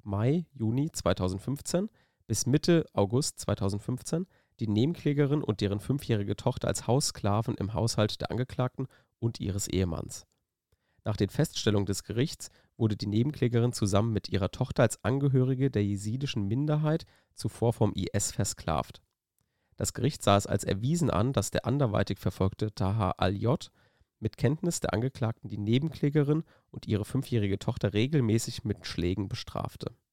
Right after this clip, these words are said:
Zur Überzeugung des Gerichts hängte der Ehemann der Angeklagten im August zweitausendfünfzehn das in seinem Haushalt lebende fünfjährige Mädchen in der Mittagshitze an ein Außengitter des Innenhofs seines Wohnanwesens, um es dafür zu bestrafen,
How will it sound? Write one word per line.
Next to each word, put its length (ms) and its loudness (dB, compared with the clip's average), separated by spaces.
Zur 140 -4
Überzeugung 480 2
des 140 -6
Gerichts 540 -2
hängte 300 -6
der 200 -2
Ehemann 320 2
der 140 0
Angeklagten 720 -2
im 140 -4
August 420 2
zweitausendfünfzehn 920 0
das 160 -4
in 180 0
seinem 320 2
Haushalt 460 2
lebende 420 -2
fünfjährige 560 -2
Mädchen 480 0
in 140 -2
der 100 2
Mittagshitze 840 -2
an 140 0
ein 160 0
Außengitter 760 2
des 180 -2
Innenhofs 600 -2
seines 320 -2
Wohnanwesens, 680 0
um 160 -2
es 140 0
dafür 240 2
zu 140 -4
bestrafen, 520 0